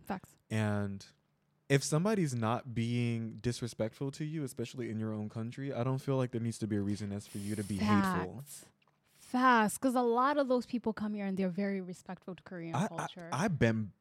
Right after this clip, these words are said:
Speaker 2: backwards. I break my back
Speaker 1: Bro.
Speaker 2: for, to try to be nice to
Speaker 1: Bro,
Speaker 2: people.
Speaker 1: and you know, like, this is such a good top-, like, talking point. I also feel like, especially as people who are Black, we have to be more outstanding citizens, because if we do one thing wrong,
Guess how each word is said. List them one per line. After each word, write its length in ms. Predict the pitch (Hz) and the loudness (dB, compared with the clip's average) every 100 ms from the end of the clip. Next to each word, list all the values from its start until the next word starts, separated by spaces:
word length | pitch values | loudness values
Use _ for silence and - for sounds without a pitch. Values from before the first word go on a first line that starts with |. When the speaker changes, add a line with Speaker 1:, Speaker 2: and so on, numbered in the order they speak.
| - | -2
Speaker 2:
backwards. 600 | 151 180 123 104 98 - | 2 2 0 -4 -6 -8
I 120 | 202 | -8
break 280 | 143 127 143 | -6 -6 -6
my 140 | 117 | -6
back 300 | 107 113 143 | -6 -4 -4
Speaker 1:
Bro. 200 | 226 127 | -4 -6
Speaker 2:
for, 40 | 123 135 - | -8 -12 -12
to 120 | - 156 | -4 -2
try 140 | 170 | 4
to 160 | 285 302 | 8 8
be 40 | |
nice 140 | 285 277 | 6 4
to 0 | |
Speaker 1:
Bro, 240 | 285 339 466 | 6 8 6
Speaker 2:
people. 60 | 339 | 6
Speaker 1:
and 160 | 294 294 | 2 2
you 60 | |
know, 180 | 294 370 453 | 2 2 2
like, 180 | 294 - | 0 -2
this 240 | 220 277 403 | 0 0 2
is 80 | |
such 220 | - 269 226 | 2 2 2
a 60 | |
good 180 | 190 208 | 0 0
top-, 260 | 190 180 - - | 2 0 0 -8
like, 240 | 202 202 - | -6 -6 -4
talking 380 | 190 185 262 | -4 -2 -2
point. 300 | 269 330 359 - - | 0 0 0 0 6
I 120 | 277 | 8
also 320 | 277 330 440 | 10 8 6
feel 260 | - 262 240 | 6 8 8
like, 240 | 220 185 - | 6 2 -2
especially 580 | 202 220 208 277 269 - | -2 -2 -2 -2 -2 -2
as 260 | 190 190 - | -2 -2 -4
people 300 | - 214 208 | -8 -6 -6
who 120 | 190 | -4
are 120 | 180 | -4
Black, 500 | 175 - 185 208 311 - - - | -6 -4 -2 -2 -6 -12 -20 -12
we 160 | 202 254 | 2 4
have 200 | 262 262 - | 6 4 4
to 120 | 330 | 0
be 320 | 240 247 220 | 2 2 2
more 320 | 202 220 226 208 | 2 4 4 2
outstanding 540 | - - 196 190 180 | -2 -4 -2 -2 -4
citizens, 560 | - 262 202 170 165 180 | 2 2 2 -2 -6 -6
because 260 | 214 220 | -4 -4
if 100 | 196 180 | -4 -2
we 160 | 269 | 0
do 180 | 302 311 | 2 0
one 200 | 233 208 | 0 -2
thing 240 | - 185 | -4 -4
wrong, 340 | 185 196 160 | -2 -2 -4